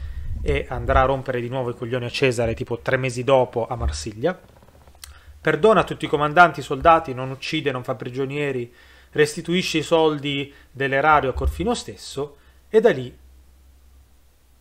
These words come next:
che cosa fa? Pompeo sta andando a,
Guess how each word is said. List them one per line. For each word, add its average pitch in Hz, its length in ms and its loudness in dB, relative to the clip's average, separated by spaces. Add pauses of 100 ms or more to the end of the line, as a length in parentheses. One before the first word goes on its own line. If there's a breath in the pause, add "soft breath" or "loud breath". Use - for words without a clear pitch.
(760)
che 156 120 -6
cosa 147 240 0
fa? 117 280 -6 (1040)
Pompeo 170 480 2
sta - 200 -4
andando 120 760 0 (420)
a, 110 760 -4